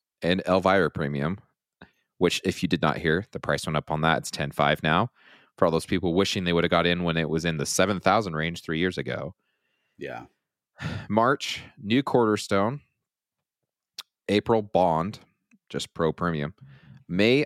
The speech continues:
Speaker 1: Iron Maiden and Pro and Premium. June, Bond Pro, Godzilla Pro, Jurassic Park Premium.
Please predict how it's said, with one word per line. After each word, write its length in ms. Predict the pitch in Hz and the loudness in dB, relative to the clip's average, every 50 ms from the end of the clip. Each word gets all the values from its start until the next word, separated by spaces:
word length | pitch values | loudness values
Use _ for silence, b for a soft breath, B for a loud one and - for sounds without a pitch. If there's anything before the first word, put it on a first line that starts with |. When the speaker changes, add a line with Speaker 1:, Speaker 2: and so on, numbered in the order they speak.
| - | 0
Speaker 1:
Iron 360 | - 101 110 120 123 123 113 104 | 0 2 2 2 2 0 0 0
Maiden 360 | 104 104 107 117 120 113 - _ | 0 0 0 0 -2 -4 -6 _
and 320 | - 90 87 90 92 90 - _ _ _ _ _ _ _ _ _ _ _ - - | -4 -2 -2 -2 -2 -4 -6 _ _ _ _ _ _ _ _ _ _ _ -12 -2
Pro 220 | - 107 98 95 | 2 4 4 4
and 120 | 90 85 | 2 0
Premium. 560 | - - 87 82 80 85 82 82 87 82 127 - - _ _ _ _ _ _ _ _ _ _ _ _ _ _ _ _ _ _ _ _ - - - 92 | -2 0 0 0 2 0 0 0 0 -2 -4 -8 -14 _ _ _ _ _ _ _ _ _ _ _ _ _ _ _ _ _ _ _ _ -20 -16 -12 -8
June, 460 | - - 92 98 101 107 113 117 - - | -4 0 0 2 2 2 0 0 -2 -4
Bond 440 | 95 85 92 90 95 104 107 110 95 | -4 0 2 4 4 4 2 0 -2
Pro, 440 | - - 87 80 80 80 85 101 107 | -2 0 2 2 4 2 0 -2 -4
Godzilla 560 | - - 85 85 82 82 90 98 107 107 - | 0 2 2 2 2 2 2 4 4 2 2
Pro, 440 | - - 85 78 73 71 73 78 - b b b b | 0 -2 0 2 4 4 2 0 -2 b b b b
Jurassic 420 | - - 80 76 73 - - - | -2 2 2 2 2 -2 -6 -6
Park 300 | - - 80 80 - - | 0 0 0 0 -2 -6
Premium. 480 | - 78 71 67 65 62 64 82 117 | -6 -6 -6 -4 -4 -4 -4 -4 -6